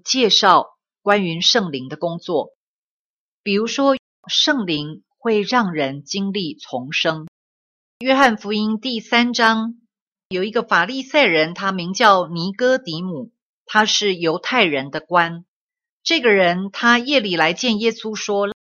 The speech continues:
：“拉比，我们知道你是由神那里来做师傅的，因为你所行的神迹，如果没有神的同在，无人能行。”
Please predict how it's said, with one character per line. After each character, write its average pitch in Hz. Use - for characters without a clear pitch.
：“拉 254
比， 160
我 196
们 214
知 285
道 277
你 180
是 233
由 185
神 190
那 254
里 156
来 147
做 214
师 -
傅 247
的， 151
因 214
为 214
你 196
所 190
行 175
的 208
神 214
迹， 247
如 240
果 220
没 190
有 202
神 165
的 180
同 180
在， 208
无 165
人 170
能 170
行。” 143